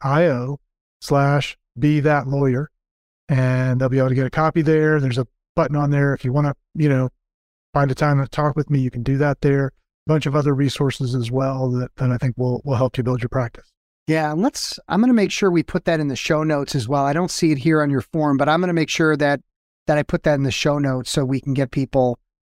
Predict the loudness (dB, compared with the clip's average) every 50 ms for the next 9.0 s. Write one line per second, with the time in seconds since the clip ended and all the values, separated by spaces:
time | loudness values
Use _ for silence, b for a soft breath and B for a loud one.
0 | -8 -4 -2 0 0 0 -2 -4 -4 0 2 2 2 2 0 -4 -4 -8 -8 -6
1 | -2 0 2 2 2 0 0 0 0 0 0 0 -2 -2 -2 -2 0 0 -2 0
2 | -2 -2 0 0 0 0 0 -2 -2 -2 -2 -2 -2 -2 -4 -4 -2 -2 -2 -2
3 | 0 -2 -2 -2 -2 -4 -4 -4 -6 -6 -2 -2 -2 -2 -2 -2 -6 -6 _ _
4 | _ _ _ -2 -2 -2 0 -2 -2 -2 0 2 2 2 2 2 0 -2 0 0
5 | 0 2 2 0 -2 -2 -4 -2 0 0 0 2 0 0 0 0 0 -2 -2 0
6 | -2 0 0 -2 -4 -8 _ _ _ -6 -6 -6 -6 -6 -4 -2 0 2 2 2
7 | 2 0 0 -2 0 0 2 2 2 0 0 0 -2 -2 0 0 -2 -2 -2 -2
8 | -2 0 0 0 0 0 -2 -2 -2 -2 -2 -2 -2 0 0 0 2 2 0 -2